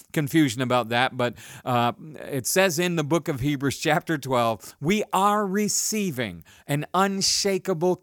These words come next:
kingdom, and that we can, to me, that means we can walk in that unshakable kingdom." And we've talked about many things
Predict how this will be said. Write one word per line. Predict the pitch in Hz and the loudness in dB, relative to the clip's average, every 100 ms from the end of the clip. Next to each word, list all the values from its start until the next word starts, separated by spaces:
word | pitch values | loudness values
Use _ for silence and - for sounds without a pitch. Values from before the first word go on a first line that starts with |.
| - | -6
kingdom, | 185 180 143 110 101 98 - - - - | -4 -2 -2 -4 -4 -8 -14 -20 -20 -4
and | 156 151 143 139 | 0 2 0 -2
that | 143 147 175 | 0 -2 0
we | 170 185 | -2 -4
can, | - 185 156 135 135 135 | -4 -6 -6 -10 -12 -12
to | - | -8
me, | 165 185 | -6 -2
that | 180 160 | -2 -2
means | 165 165 | -4 -6
we | 139 180 | -6 -6
can | 170 147 | -6 -4
walk | 151 185 - | 0 0 -2
in | 147 | -4
that | 139 131 | -2 -2
unshakable | 143 127 - 131 113 117 | -4 -6 -4 -6 -4 -8
kingdom." | - 127 123 131 | -6 -8 -6 -6
And | 143 | -6
we've | 143 | -4
talked | 185 185 | 0 0
about | 170 147 143 | 0 -2 -2
many | - 147 175 170 | -4 -4 -2 -4
things | - 156 147 139 | -4 -4 -4 -8